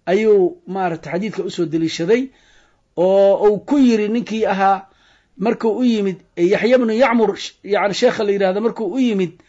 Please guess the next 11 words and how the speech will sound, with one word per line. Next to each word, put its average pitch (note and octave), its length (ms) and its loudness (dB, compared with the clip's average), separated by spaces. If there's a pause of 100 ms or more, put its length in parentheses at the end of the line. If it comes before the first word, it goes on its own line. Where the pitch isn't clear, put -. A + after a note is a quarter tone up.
(480)
Cabdullaahi G3+ 340 2
ibnu A3 180 -2
Cumar A3+ 220 0
uu G#3 100 2
la C4 120 4
kulmay, F#3+ 380 0 (560)
ayuu A3 260 2
Cabdullaahi G3+ 480 0
wuxuu F#3 240 -4
ku B3 160 -6
yiri, A#3 280 2